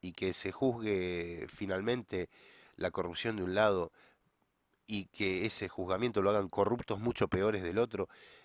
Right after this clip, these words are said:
es otra derrota terrible, y así sucesivamente, una y otra vez, hay un marco con-, completo de derrotas. Jamás se le va a poder, eh, pedir... Eh,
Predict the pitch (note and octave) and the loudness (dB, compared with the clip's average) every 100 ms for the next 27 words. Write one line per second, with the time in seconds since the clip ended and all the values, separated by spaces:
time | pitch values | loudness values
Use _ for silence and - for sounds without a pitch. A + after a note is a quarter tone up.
0 | _ - C#3+ - - _ _ - C3+ F#2 | _ 2 4 4 -6 _ _ 4 4 4
1 | D#2+ - F2+ F#2 F2 E2 F#2 A#2+ G2+ F2+ | 2 2 2 4 2 0 -2 -2 -2 -2
2 | F2+ F2 A2 G#2+ B2+ - - G2 - G2+ | -4 0 0 2 2 4 2 -2 -4 0
3 | F#2 F2+ F#2 F2 F#2 D#2+ _ _ _ _ | 2 2 -2 -2 -4 -4 _ _ _ _
4 | _ _ _ _ - G#2+ G#2 F#2 F2 E2+ | _ _ _ _ -4 2 4 4 2 0
5 | E2 F2 - - - - - F#2 F2+ F2 | 2 2 -2 -8 -20 -14 -4 -2 0 0
6 | F2+ F2 D#2 D#2 D2+ _ - _ - F2 | 0 0 -4 -6 -8 _ -20 _ -6 -6
7 | D#2+ F#2 - F2 D#2+ D#2+ D2 C#2+ - - | -4 -6 -2 -2 -2 -4 -6 -10 -10 -12
8 | - - - - - - - - - F#3 | -12 -16 -20 -20 -20 -20 -20 -16 2 4
9 | G#3 F#3+ - - F2 F2 F2+ - F2 F2 | 8 6 6 0 0 2 2 2 0 0
10 | F2 - - E2 E2 D#2+ D#2 D#2 - - | -2 -6 -8 -6 -4 -6 -8 -10 -14 -8
11 | F2+ F#2 G2 - - | -4 -2 -4 -2 -6